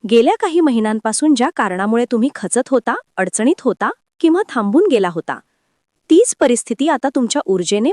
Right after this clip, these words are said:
प्रगतीने आणि निर्णयांनी बदलू लागेल. जिथे तुम्हाला आधी काहीच होत नाही असं वाटत होतं, तिथे आता "हे तर माझ्यासाठीच होत आहे" असं वाटायला लागेल.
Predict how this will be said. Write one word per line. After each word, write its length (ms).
प्रगतीने 500
आणि 220
निर्णयांनी 540
बदलू 280
लागेल. 400
जिथे 280
तुम्हाला 280
आधी 220
काहीच 300
होत 200
नाही 140
असं 220
वाटत 340
होतं, 260
तिथे 200
आता 220
"हे 220
तर 80
माझ्यासाठीच 680
होत 200
आहे" 180
असं 220
वाटायला 400
लागेल. 360